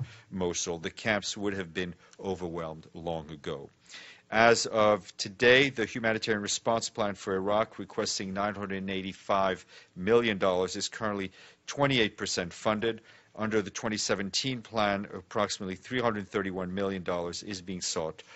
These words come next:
for the Mosul operation. And this afternoon, the Deputy Secretary General, Amina Mohammed, will leave New York for Brussels. Tomorrow, she will participate in the Foreign Affairs Council on Development and meet with senior U-,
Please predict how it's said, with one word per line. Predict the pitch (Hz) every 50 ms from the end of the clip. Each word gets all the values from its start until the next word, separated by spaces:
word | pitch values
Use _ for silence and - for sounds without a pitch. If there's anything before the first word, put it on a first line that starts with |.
| - - -
for | - - 101 92
the | 92 87
Mosul | 85 85 82 82 - - 87 76 - - - _ -
operation. | 85 85 - - 78 73 71 69 69 - - - - - - - - - _ - - - - - - - - - - - _ _ _ _ - 107
And | 107 107 98
this | 123 117 - -
afternoon, | 131 117 - - - 113 117 120 117 107
the | 107
Deputy | 92 113 107 - - 98 107 98
Secretary | - - 98 - - - - 95 92 92
General, | 82 - 107 110 120 123
Amina | 104 95 95 92 92 92
Mohammed, | 95 87 85 101 107 107 117 117 110 - - - - - - - - -
will | 98 98
leave | 98 98 107 104 87
New | 101 101
York | 95 98 95 92
for | - - 90
Brussels. | 80 101 107 110 107 - - 117 110 107 - -
Tomorrow, | - - 98 98 101 101 101 101 98
she | - -
will | 98 90
participate | - - 95 90 - - 120 - - 98 - 107 101 95 92 - - - - - - _ -
in | - 104
the | 104 98
Foreign | - - 110 101 98 95
Affairs | 92 - - 110 104 101 - -
Council | - 104 98 95 92 - - 101 95 92 90 -
on | 92 90 90 87
Development | 90 87 80 104 101 87 76 104 101 104 101 -
and | - 92 90 90
meet | 95 95 92 -
with | 90 87
senior | - - - 101 92 90 87
U-, | 87 82 90 95 -